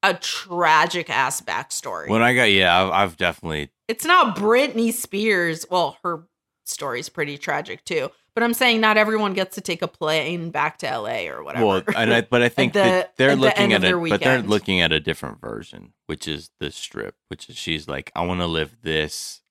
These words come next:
Speaker 2: I wanna have a party." 'Cause, you know, that was her thing. She wanted to be a go-go, like, she was doing go-go dancing. That's, like, her vibe, nightlife. And so, yeah, what a be-, what better place to be than Vegas?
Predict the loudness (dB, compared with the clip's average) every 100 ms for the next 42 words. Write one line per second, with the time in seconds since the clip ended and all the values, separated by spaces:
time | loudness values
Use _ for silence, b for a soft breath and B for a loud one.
0 | -12 -8 -6 -4 -6 -4 -2 0 -2 -6
1 | -6 -10 -10 _ _ _ -4 2 4 4
2 | 2 0 0 -2 -2 -2 0 0 0 -2
3 | -6 -6 -4 -2 -2 -2 0 0 0 0
4 | -2 -2 -4 -2 -2 -2 -4 -2 -2 0
5 | -2 -2 -4 -6 -6 _ -4 0 -2 0
6 | -2 0 2 2 0 -2 -2 0 0 0
7 | -2 _ -12 -10 -4 -2 0 0 2 0
8 | -2 -6 -8 -6 -6 _ _ -2 0 0
9 | 0 -2 -2 -6 0 0 2 0 2 2
10 | 4 0 -4 -8